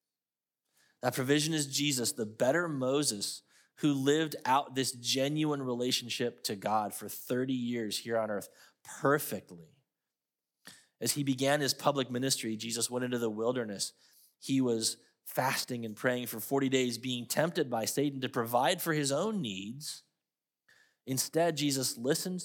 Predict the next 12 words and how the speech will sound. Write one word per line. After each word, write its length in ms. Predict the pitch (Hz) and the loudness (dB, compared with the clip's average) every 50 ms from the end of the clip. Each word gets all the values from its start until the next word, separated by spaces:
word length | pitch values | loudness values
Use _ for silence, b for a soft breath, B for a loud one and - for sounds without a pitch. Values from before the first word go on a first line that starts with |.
| - | -8
to 280 | - - 180 170 175 170 | -6 -2 0 0 0 0
and 200 | - 131 127 127 | -2 -2 -4 -4
quoted 440 | 127 - 156 160 165 165 160 151 147 | -4 -2 0 2 2 2 2 0 -2
from 440 | 127 - 165 180 165 131 127 131 131 B B B B B | -2 0 2 2 2 2 0 -2 -6 B B B B B
his 300 | B 165 170 180 165 - | B 2 2 2 2 0
Father's 580 | - - - 151 156 165 170 156 147 139 127 123 | -2 2 4 4 4 4 4 2 0 0 0 -2
words 600 | 113 117 135 147 160 147 131 120 98 95 - - B B B | 0 2 4 4 4 4 2 0 -2 -4 -4 -6 B B B
in 140 | B 117 120 | B -4 0
the 100 | 120 113 | 0 0
Torah 440 | 113 - 139 135 131 127 123 113 107 | -2 0 0 2 2 2 2 0 -2
of 120 | 107 104 | -6 -6
Moses. 720 | 110 107 110 123 127 120 - - - - - - - - | -4 -2 -2 -2 0 -2 -4 -6 -8 -16 -16 -16 -16 -18